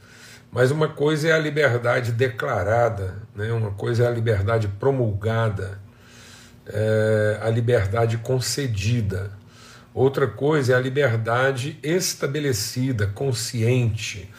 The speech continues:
formada, patenteada na vida daqueles que foram declarados livres. Por isso que Paulo está escrevendo àqueles que foram declarados livres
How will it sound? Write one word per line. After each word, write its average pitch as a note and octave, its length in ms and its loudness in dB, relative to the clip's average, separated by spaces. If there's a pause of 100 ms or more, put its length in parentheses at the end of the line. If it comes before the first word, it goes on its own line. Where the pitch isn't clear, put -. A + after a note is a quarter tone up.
(300)
formada, G#2 1160 2 (760)
patenteada A#2+ 1120 0
na B2 180 0
vida A#2+ 340 -2
daqueles C3 400 -2
que - 80 -10
foram C#3 320 -2
declarados B2+ 640 -2
livres. A#2 480 0
Por B2 220 -6
isso C3 240 0
que C#3+ 340 -2 (1400)
Paulo B2 340 4
está A2+ 280 -2
escrevendo A2+ 960 0 (600)
àqueles A#2+ 640 0
que C3 140 -6
foram D#3+ 560 2
declarados G#2 760 -2
livres A#2 600 -2